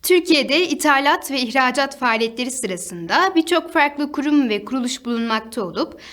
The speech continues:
dış ticaret işlemlerinin yürütülmesi noktasındaki çeşitli görev ve idari yetkiler bu kurum ve kuruluşlar arasında paylaştırılmıştır.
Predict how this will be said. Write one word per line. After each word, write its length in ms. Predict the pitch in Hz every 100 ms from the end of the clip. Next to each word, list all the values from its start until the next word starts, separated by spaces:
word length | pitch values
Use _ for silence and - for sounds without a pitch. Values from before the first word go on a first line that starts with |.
| - -
dış 140 | 392
ticaret 500 | - 339 359 339 339
işlemlerinin 720 | 339 339 330 311 311 302 302
yürütülmesi 600 | 294 294 294 285 285 294
noktasındaki 1000 | 277 262 262 233 - 214 190 190 254 330 - - -
çeşitli 540 | 277 - 269 233 240
görev 360 | 190 220 269 214
ve 100 | 175
idari 500 | - 240 247 240 226
yetkiler 560 | 175 - 190 214 339 - - -
bu 160 | 294
kurum 360 | 302 277 320 277
ve 120 | 185
kuruluşlar 440 | 240 262 262 - 269
arasında 680 | 202 185 - 185 233 381
paylaştırılmıştır. 1120 | - 269 214 202 - 185 185 - - 220 -